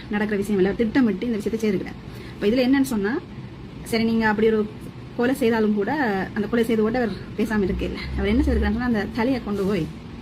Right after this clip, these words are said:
காவல்துறையில ஒப்படைக்கிறதுல நீங்க என்ன விளங்கி கொண்டீங்கன்னு சொன்னா, இந்த சமூகத்துக்கு தன்னை ஒரு கதாநாயகனாகவும், தன்னை வந்து ஒரு பெரிய ஆளாகவும் காட்ட வலிக்கிட்டு இருக்கார். நிறைய பேருடைய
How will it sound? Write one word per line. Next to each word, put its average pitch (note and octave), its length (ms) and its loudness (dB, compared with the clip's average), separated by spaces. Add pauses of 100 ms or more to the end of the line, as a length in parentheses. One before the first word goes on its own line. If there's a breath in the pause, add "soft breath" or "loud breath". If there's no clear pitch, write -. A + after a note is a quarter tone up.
(400 loud breath)
காவல்துறையில G#3+ 500 2
ஒப்படைக்கிறதுல G3+ 440 0
நீங்க G#3 180 2
என்ன C4 160 8
விளங்கி G3 240 0
கொண்டீங்கன்னு F#3 220 4
சொன்னா, F3+ 220 0
இந்த A3+ 160 2
சமூகத்துக்கு A#3 500 2
தன்னை A3+ 220 2
ஒரு A3 100 0
கதாநாயகனாகவும், G#3 800 2
தன்னை A3 220 2
வந்து G#3+ 160 2
ஒரு G#3 80 -2
பெரிய G#3+ 220 2
ஆளாகவும் F#3 200 4
காட்ட F#3 220 0
வலிக்கிட்டு E3+ 180 -2
இருக்கார். - 360 -10 (400 loud breath)
நிறைய A#3 240 4
பேருடைய G#3+ 400 2